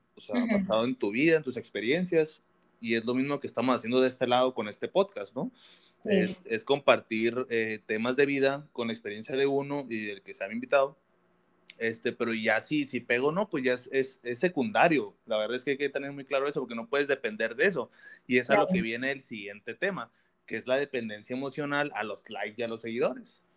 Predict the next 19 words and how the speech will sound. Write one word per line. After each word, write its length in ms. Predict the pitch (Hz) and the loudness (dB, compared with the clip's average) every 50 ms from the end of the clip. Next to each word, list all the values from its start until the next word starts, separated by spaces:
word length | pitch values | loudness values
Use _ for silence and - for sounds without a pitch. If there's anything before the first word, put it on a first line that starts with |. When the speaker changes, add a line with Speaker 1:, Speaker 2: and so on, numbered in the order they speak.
| _ _ _ _ _ _ _ _ _ _ _ _ _ _ _ _ _ _ _ _ _ _ _ _ _ _ _ - | _ _ _ _ _ _ _ _ _ _ _ _ _ _ _ _ _ _ _ _ _ _ _ _ _ _ _ -14
Speaker 2:
Sí, 420 | - - - 247 247 269 269 247 | -4 2 6 10 12 12 12 12
o 80 | 220 226 | 12 12
sea, 340 | - 247 226 214 233 - - - - - - - | 12 12 12 12 10 6 2 -4 -10 -8 -2 2
en 120 | 247 247 | 4 6
realidad 540 | 254 269 277 269 254 240 240 254 269 269 - - - - - _ _ _ | 8 10 10 12 12 12 12 12 10 6 2 -4 -10 -16 -20 _ _ _
nunca, 640 | - 254 269 294 302 311 320 302 302 339 349 370 381 381 381 381 - - _ _ - | 4 6 8 10 10 8 8 8 8 10 10 10 8 6 0 -6 -12 -18 _ _ -6
o 80 | 226 | -2
sea, 100 | 226 269 | 2 2
yo 60 | 254 | 4
siempre 300 | 254 285 277 269 269 269 | 4 4 4 6 6 6
digo, 240 | 262 247 220 214 208 | 8 8 10 10 10
nunca 320 | 226 233 233 233 226 - 285 | 10 8 6 6 8 10 12
le 160 | 302 285 269 247 | 12 12 12 12
des 180 | 240 - 240 | 10 10 8
como 220 | 240 269 269 269 269 | 8 8 10 12 12
la 220 | 269 254 240 240 | 12 12 12 12
responsabilidad 840 | 240 240 233 - - - 214 214 202 - 202 202 208 208 202 202 208 220 | 10 6 4 2 2 2 2 4 6 8 8 8 10 10 12 12 12 12
a 120 | 233 247 | 12 12
alguien 440 | 247 254 254 285 294 320 349 - - | 12 12 10 10 10 10 8 4 -4